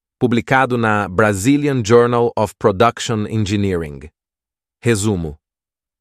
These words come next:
Leito de jorro cônico é uma importante alternativa de reator gás sólido para o processo de pirólise de compósito,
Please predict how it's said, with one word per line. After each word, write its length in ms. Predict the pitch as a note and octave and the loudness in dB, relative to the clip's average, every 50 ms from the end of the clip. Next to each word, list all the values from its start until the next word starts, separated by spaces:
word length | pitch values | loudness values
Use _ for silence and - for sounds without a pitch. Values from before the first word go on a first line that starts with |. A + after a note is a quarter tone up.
| _ _ - | _ _ 2
Leito 280 | A2+ C#3 D3+ D#3 - | 2 2 2 2 -2
de 120 | B2 A2+ A2 | -4 -4 -2
jorro 400 | F2 G#2 G#2 F#2+ E2 G2+ F#2 - _ _ _ _ _ | 0 0 0 0 0 -2 -6 -8 _ _ _ _ _
cônico 460 | - D3+ D#3+ E3+ E3+ E3 - - D#3 | 2 2 2 4 0 -2 -2 0 2
é 60 | B2+ | 2
uma 140 | B2 A#2+ A#2 | 2 2 0
importante 600 | A#2 G#2 - A2+ G#2 - - C3+ C3 C#3+ C3+ - | -2 0 0 -2 -2 0 -2 -2 -2 0 0 -2
alternativa 800 | B2+ A2 - B2 A2+ A2+ G#2 F#2 - - C3 C3+ C3 A2 A#2+ A#2 | -2 0 0 0 0 -2 -4 -4 -4 -2 -2 -2 0 0 0 -2
de 140 | G2+ G#2+ A2 | 0 -2 -4
reator 600 | F#2 E2 A#2 A#2+ A#2 G#2+ - _ - C3 B2+ B2+ | -4 -2 0 0 0 0 0 _ 0 0 0 0
gás 280 | A2+ G2+ A#2+ A#2 A#2 - | 0 2 2 2 0 -2
sólido 580 | - - - A#2 A2+ G#2 G2 F2 E2+ E2+ D#2+ - _ _ _ | -2 0 2 2 2 2 0 -4 -6 -8 -8 -10 _ _ _
para 160 | - A#2+ A2+ | -2 0 0
o 60 | A#2 | 0
processo 560 | A2 - A#2+ G2+ - - C#3 C3 C3 - - B2 | 0 0 -2 -2 0 0 0 0 0 -2 -6 -6
de 120 | G#2+ A#2 | -6 -6
pirólise 680 | - - B2+ A#2+ A2+ A2 A2+ A#2 A#2+ A#2+ A2 G2 A2 | -4 -2 0 2 4 4 4 4 2 0 -2 -4 -4
de 100 | G2 G#2+ | -6 -4
compósito, 720 | - - A2 G2 - G#2+ G2 F#2+ F#2+ F2 F2+ - - E2+ D#2 | -4 -2 -4 -2 -2 0 0 0 -2 -4 -6 -8 -8 -10 -10